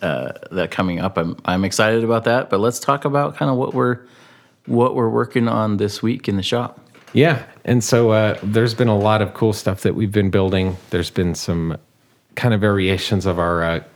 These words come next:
Speaker 2: custom shop gold foil. We did a, uh, a silver foil, so that's kind of the other end of that spectrum. And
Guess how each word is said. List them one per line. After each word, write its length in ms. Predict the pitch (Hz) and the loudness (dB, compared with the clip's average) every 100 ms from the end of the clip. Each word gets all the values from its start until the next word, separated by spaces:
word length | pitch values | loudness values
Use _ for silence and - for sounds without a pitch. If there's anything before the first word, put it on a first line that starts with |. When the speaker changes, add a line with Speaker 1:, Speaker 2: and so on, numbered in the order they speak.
| _ _ | _ _
Speaker 2:
custom 340 | - 104 - 95 | -6 -4 -2 -2
shop 280 | - 92 - | 0 0 0
gold 260 | 90 92 | 0 0
foil. 480 | - 92 92 95 107 - | -2 0 2 0 -2 -6
We 300 | 87 95 92 | -2 0 0
did 260 | 87 87 82 | 0 -2 0
a, 240 | 85 85 | -2 -2
uh, 240 | 82 76 76 - | -2 -4 -8 -8
a 80 | 85 | -8
silver 480 | - - 85 104 76 | -6 -2 -2 -2 -6
foil, 560 | - 85 76 80 98 - - | -6 -2 -2 -2 -4 -8 -8
so 220 | - 90 | -4 -2
that's 260 | 90 - - | -2 -4 -4
kind 160 | 95 | -4
of 80 | 85 | -2
the 120 | 87 | -2
other 200 | 85 85 | -2 -2
end 120 | 85 | -2
of 80 | 85 | -2
that 300 | 82 78 - | -4 -6 -10
spectrum. 640 | - 98 90 - 95 104 98 | -6 -4 -2 0 0 2 0
And 320 | 87 90 | 0 -2